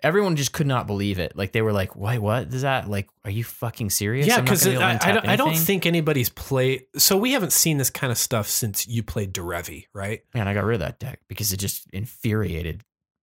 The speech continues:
Speaker 2: Yeah, 'cause at that,
Speaker 1: people.
Speaker 2: again, Derevi was from, from Commander twenty fourteen. It was in
Speaker 1: Yeah.
Speaker 2: the same deck as Rune.
Speaker 1: Yeah, speaking of
Speaker 2: Um,
Speaker 1: d-,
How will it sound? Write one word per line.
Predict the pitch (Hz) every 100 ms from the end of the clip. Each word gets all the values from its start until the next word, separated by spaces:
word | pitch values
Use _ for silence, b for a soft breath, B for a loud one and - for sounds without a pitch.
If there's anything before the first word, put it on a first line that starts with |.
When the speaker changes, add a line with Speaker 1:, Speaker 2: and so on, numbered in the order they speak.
| _
Speaker 2:
Yeah, | 185
'cause | 180 185
at | 165 165
that, | 175
Speaker 1:
people. | 156 160
Speaker 2:
again, | 160 165 151 127
Derevi | 131 139 131 127
was | 120
from, | - 127 117 113
from | - 110
Commander | - 104 98 98
twenty | - 107
fourteen. | - 95 - 175 123 107
It | 120
was | 110
in | 117
Speaker 1:
Yeah. | 110
Speaker 2:
the |
same | - 123
deck | 110 107
as | 104 104
Rune. | 120 135 104 120
Speaker 1:
Yeah, | 120 139 -
speaking | - - 135
of | 131
Speaker 2:
Um, | 117
Speaker 1:
d-, | 110